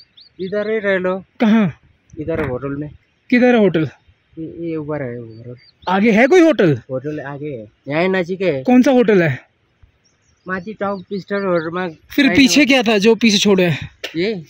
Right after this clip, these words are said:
Speaker 2: हाँ।
Speaker 1: ये नहीं hotel है।
Speaker 2: कितनी दूर है hotel अगला?
Speaker 1: अभी यहाँ पे पाँच मिनट लगेगा।
Speaker 2: हाँ?
Speaker 1: पाँच मिनट लगेगा ये आगे। ये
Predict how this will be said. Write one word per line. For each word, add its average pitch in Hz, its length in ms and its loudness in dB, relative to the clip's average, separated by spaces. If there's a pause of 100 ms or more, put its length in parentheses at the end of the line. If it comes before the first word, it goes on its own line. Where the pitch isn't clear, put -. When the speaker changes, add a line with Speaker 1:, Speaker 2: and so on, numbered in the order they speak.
(160)
Speaker 2:
हाँ। 190 380 -2 (360)
Speaker 1:
ये 160 200 -2
नहीं 165 360 -2 (180)
hotel 147 300 -4
है। 107 180 -6 (1700)
Speaker 2:
कितनी 311 220 2
दूर 302 200 8
है 254 60 4
hotel 190 300 2 (120)
अगला? 180 220 0 (760)
Speaker 1:
अभी 135 180 -14
यहाँ 107 180 -16
पे 131 140 -16
पाँच 120 240 -14
मिनट 113 340 -14
लगेगा। 107 380 -14 (200)
Speaker 2:
हाँ? 226 140 2 (520)
Speaker 1:
पाँच 135 180 -10
मिनट 135 260 -10
लगेगा 123 260 -10
ये 123 220 -12
आगे। 110 240 -14 (1200)
ये 120 80 -16